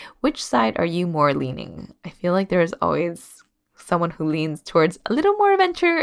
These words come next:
and someone who leans a little more towards, you know, having those rules in place. In any case, that's where we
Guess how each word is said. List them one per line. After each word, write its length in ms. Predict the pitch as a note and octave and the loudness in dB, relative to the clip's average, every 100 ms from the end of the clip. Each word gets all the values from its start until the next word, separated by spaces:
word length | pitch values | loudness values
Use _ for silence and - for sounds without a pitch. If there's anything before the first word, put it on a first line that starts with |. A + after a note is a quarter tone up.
| - | -2
and 180 | F#3 | -4
someone 240 | - F3+ F#3 | -2 -2 0
who 120 | F#3 | -2
leans 380 | E3+ E3+ E3 - - | -2 -4 -6 -6 -4
a 40 | |
little 320 | G#3+ D4 G4 | -2 0 -2
more 260 | F4+ D#4 D4+ | 2 2 2
towards, 640 | B3+ A3+ G#3+ G#3+ A3 - - - - _ | 0 0 2 2 0 -4 -16 -20 -20 _
you 140 | C#4 B3+ | -2 2
know, 280 | F3 C#3 E3 | 4 2 0
having 440 | - - D3+ D#3 D#3+ | -6 0 2 2 2
those 280 | D#3 D#3 D3+ | 2 2 -2
rules 260 | - E3 | -2 -2
in 120 | - | -6
place. 440 | - - - - - _ _ - | -4 -6 -6 -12 -20 _ _ -4
In 80 | G#3+ | -2
any 180 | A3+ G#3 | 0 2
case, 260 | F3+ E3+ | 2 2
that's 280 | - F#3 G3+ | 6 4 4
where 200 | B3+ A#3 | 4 4
we 340 | F#3+ F3+ F3+ | 4 0 0